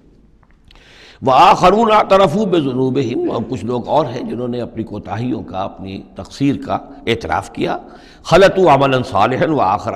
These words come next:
سیئا"، انہوں نے کچھ گڈمٹ کیا ہوا ہے، نیک کام بھی کرتے ہیں، ایثار بھی کرتے ہیں، انفاق بھی کرتے ہیں، لیکن یہ کہ کبھی کوئی غلط کام بھی کر بیٹھتے ہیں،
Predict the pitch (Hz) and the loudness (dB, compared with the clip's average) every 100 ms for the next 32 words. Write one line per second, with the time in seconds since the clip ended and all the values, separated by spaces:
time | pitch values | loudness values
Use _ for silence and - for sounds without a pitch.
0 | 101 104 87 90 85 78 - - - _ | -8 -12 -14 -14 -14 -16 -20 -20 -20 _
1 | - 196 196 185 196 170 147 190 190 180 | -2 0 2 0 0 -2 2 0 2 -4
2 | 117 139 123 104 104 107 131 117 127 - | -2 -2 -2 -2 -4 -4 -4 -4 -4 -2
3 | 101 98 101 - 92 - 98 302 - 98 | -4 -2 -6 -8 -10 -10 -8 -6 -6 -4
4 | 101 101 101 98 95 107 113 - 98 107 | -4 -4 -8 -10 -10 -8 -8 -6 -4 -4
5 | - 98 98 85 - - 107 107 110 120 | -8 -12 -12 -10 -10 -8 -8 -8 -4 -2
6 | 131 113 113 127 - 90 92 87 - 90 | -4 -4 -4 -4 -4 -8 -8 -8 -8 -8
7 | 92 92 98 98 98 - 113 143 | -10 -12 -10 -10 -12 -12 -12 -12